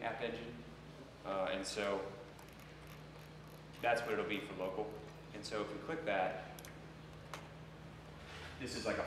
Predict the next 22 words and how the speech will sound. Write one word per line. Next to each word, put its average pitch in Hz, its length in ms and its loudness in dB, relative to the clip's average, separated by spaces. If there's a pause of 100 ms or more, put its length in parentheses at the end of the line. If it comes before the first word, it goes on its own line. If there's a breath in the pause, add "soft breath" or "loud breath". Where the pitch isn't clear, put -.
fake 110 260 4
login 107 380 8
page 110 380 4
that 104 160 0
the 95 80 0
development 101 480 4
web 101 140 4
server 98 200 0
gives 101 200 -2
us. 101 200 -4 (220)
In 107 80 2
the 101 80 2
real 143 260 12
one, 104 220 8
this 107 120 2
would 98 120 -2
be 101 120 4
like 92 200 8
the 95 60 0
regular 98 340 4
Google 95 360 0
login 90 300 4